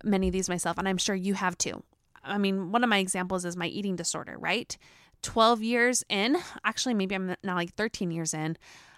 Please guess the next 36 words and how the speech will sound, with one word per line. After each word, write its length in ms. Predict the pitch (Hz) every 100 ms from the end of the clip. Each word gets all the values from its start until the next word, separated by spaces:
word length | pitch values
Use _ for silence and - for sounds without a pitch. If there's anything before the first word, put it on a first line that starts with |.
| _
I 100 | -
can 240 | 226 226 208
now 300 | 208 262 320
see 500 | - - 165 - 202 _ _ -
the 140 | 196
growth 280 | 185 180 175
I've 160 | -
had. 180 | - -
Like, 160 | - 185
looking 380 | 214 247 262 196
back, 280 | 208 226 -
I 100 | 185
can 240 | - 175
now 180 | 175 160
see, 440 | - 190 208 294 _ _ - -
but 440 | 208 202 202 - -
for 360 | - 226 190 - _
a 100 | 214
big 480 | 180 - 285 190 -
bulk 280 | 208 240 -
of 120 | 202
that 460 | 175 147 156 - - _ _ _ _ _
twelve, 260 | - 196 185
thirteen 460 | 190 175 - 175
years, 480 | 175 170 160 190 - _ - _ _ _ _ _
it 160 | 233 226
was 320 | 220 214 208
near 260 | - 208 226
impossible 760 | 202 - 180 175 175 170 - -
to 120 | 214
see 240 | 190 185
an 100 | 180 -
end 340 | 185 165 170 - _ _ _ _ _
in 140 | 190
mind. 360 | 165 151 98 - _ _ _ _ _ _ _
These 260 | 220 247